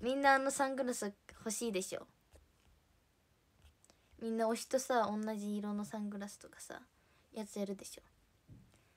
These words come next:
あの、二次風さんはあの、優香と同じカスタマイズの、カスタマイズで、同じ位置で、カチューシャ、やるでしょ。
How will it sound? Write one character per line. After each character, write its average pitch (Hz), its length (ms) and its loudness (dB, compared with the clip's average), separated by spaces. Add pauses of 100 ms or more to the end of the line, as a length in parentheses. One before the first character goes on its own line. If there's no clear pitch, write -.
(280)
あ 202 100 -2
の、 190 520 -6 (580)
二 233 140 0
次 302 120 4
風 277 160 8
さ 208 180 4
ん 196 60 4
は 190 100 4
あ - 20 2
の、 185 60 0
優 262 260 4
香 226 120 4
と 214 140 2
同 285 160 6
じ 269 100 0
カ 330 140 10
ス - 60 4
タ 254 100 4
マ 202 140 4
イ 185 80 0
ズ 180 120 -10
の、 175 200 -10 (680)
カ 247 140 -2
ス - 60 -2
タ 226 120 4
マ 196 160 4
イ 185 80 0
ズ 185 120 -4
で、 - 200 -8 (160)
同 247 120 -2 (180)
じ 254 100 -2
位 285 80 -2
置 - 180 -10
で、 - 200 0 (720)
カ 214 160 -4
チ 208 140 -8
ュ 208 40 0
ー - 40 0
シ - 120 -8
ャ、 - 100 -8 (1000)
や 208 100 -4
る 190 80 -2
で 196 100 -10
し - 140 -10
ょ。 - 60 -12